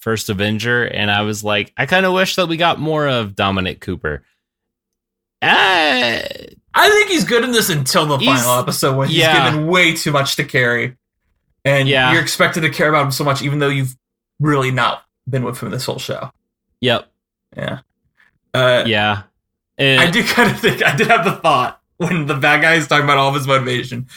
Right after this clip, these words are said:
Speaker 2: I'm like, "Oh, okay. So this is like a M C U Spider-Man movie where the bad guy has to have, uh, beef Stark,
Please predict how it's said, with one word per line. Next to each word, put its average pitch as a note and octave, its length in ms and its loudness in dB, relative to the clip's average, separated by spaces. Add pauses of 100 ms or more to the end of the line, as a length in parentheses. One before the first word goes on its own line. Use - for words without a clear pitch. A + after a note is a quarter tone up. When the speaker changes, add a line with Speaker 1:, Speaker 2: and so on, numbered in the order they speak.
(120)
Speaker 2:
I'm D3 100 2
like, C#3 160 2
"Oh, F#3 300 4
okay. C#3 360 0 (220)
So - 140 -6
this F3+ 80 -2
is G3+ 100 -2
like F3+ 160 4
a C#3 480 2
M E3 140 -2
C E3+ 140 -2
U D3+ 60 0
Spider-Man C#3+ 560 2
movie B2 500 -4 (300)
where C3+ 240 2
the C3+ 100 -2
bad D3+ 280 2
guy D3 100 2
has D3+ 300 0
to F#3 80 0
have, C3+ 240 0 (360)
uh, C#3 120 0
beef C#3 400 -4
Stark, - 560 0